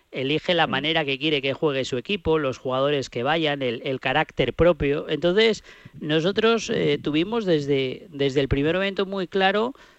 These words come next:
Speaker 1: de que era un escenario muy difícil para,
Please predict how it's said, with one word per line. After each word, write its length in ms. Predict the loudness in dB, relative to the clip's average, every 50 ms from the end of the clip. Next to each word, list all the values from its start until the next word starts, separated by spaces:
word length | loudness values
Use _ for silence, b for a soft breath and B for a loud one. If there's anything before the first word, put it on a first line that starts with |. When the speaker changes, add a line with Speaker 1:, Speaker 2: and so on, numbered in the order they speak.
| b b _ -6
Speaker 1:
de 180 | -2 -2 -2
que 240 | 0 0 0 2 2
era 140 | 2 0 0
un 80 | 0 0
escenario 560 | -2 0 0 0 2 2 2 2 2 0 0
muy 300 | 0 0 0 0 0 0
difícil 520 | 0 -2 0 -2 -4 -2 0 -4 -4 -2
para, 480 | -2 -4 -2 -2 -4 -8 -8 -10 -12